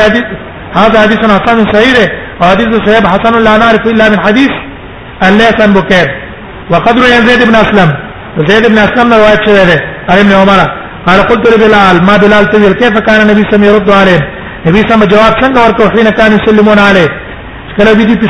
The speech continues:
سلام واچو. په مسجد بني عمرو بن عوف کې. قال: «كان يرد إشارة»، دوی ویل جواب ته په اشاره ورکاو. دی ویل: «كلا الحديثين عندي صحيح»، دوه حدیثونه زما په نزد صحیح دي، ځکه قصه د حدیث صحیح غیر قصه حدیث بلال، دا د قصې د بلال جدا ده.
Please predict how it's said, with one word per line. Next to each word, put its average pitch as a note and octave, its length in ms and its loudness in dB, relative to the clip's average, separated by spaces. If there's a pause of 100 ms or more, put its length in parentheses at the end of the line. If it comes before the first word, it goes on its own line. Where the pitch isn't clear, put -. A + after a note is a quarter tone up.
سلام A3 240 2
واچو. G3 340 2 (680)
په E3 140 0
مسجد G3+ 240 0 (100)
بني G#3+ 140 2
عمرو A3 240 2
بن G#3 120 2
عوف G3+ 320 2
کې. D#3+ 120 0 (520)
قال: G3 260 2 (160)
«كان G#3 180 2 (100)
يرد G3 220 0
إشارة»، F#3 460 2 (400)
دوی F#3+ 80 2
ویل G#3+ 200 2
جواب G3+ 240 4
ته A3 60 2
په G3+ 160 -2
اشاره F#3+ 320 2
ورکاو. D3+ 280 -2 (600)
دی F3+ 80 2
ویل: G#3 240 4
«كلا A3 180 2
الحديثين G3+ 440 0
عندي G3 200 2 (100)
صحيح»، G3+ 240 0
دوه A3 160 2
حدیثونه G#3+ 360 -2
زما G#3 120 2
په G3 120 -2
نزد F#3+ 220 -2
صحیح G#3+ 180 0
دي، C4+ 100 2 (440)
ځکه G3+ 160 2 (120)
قصه A#3+ 220 -2
د A#3+ 120 2
حدیث G#3+ 200 0 (160)
صحیح G#3+ 220 2 (460)
غیر A3 160 2 (100)
قصه A3+ 340 0
حدیث G#3 200 0 (120)
بلال، F#3 260 2 (240)
دا G#3 100 2
د G#3 60 2 (100)
قصې A#3 240 -2
د A3 120 0
بلال G#3+ 200 2
جدا G3 320 2
ده. D#3+ 100 0